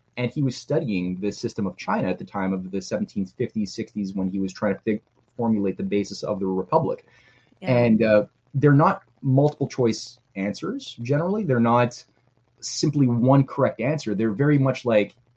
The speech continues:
Speaker 1: often focused on, um, create a poem with these preconditions based on this theme that has a,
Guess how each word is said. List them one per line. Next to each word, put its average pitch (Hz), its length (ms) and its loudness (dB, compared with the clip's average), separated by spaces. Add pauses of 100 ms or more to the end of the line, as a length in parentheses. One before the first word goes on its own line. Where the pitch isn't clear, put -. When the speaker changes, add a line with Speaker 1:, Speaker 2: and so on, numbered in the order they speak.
(400)
Speaker 1:
often 123 340 -2
focused - 440 -2
on, 101 560 -2 (460)
um, 95 560 -2 (500)
create 147 400 0
a 147 60 2
poem 95 680 0 (300)
with 123 220 2 (220)
these 143 600 0 (180)
preconditions 123 720 0
based 120 220 -2
on 117 160 2
this 110 200 -2
theme 104 500 -2
that 107 220 -2
has 110 240 -4
a, 104 120 -2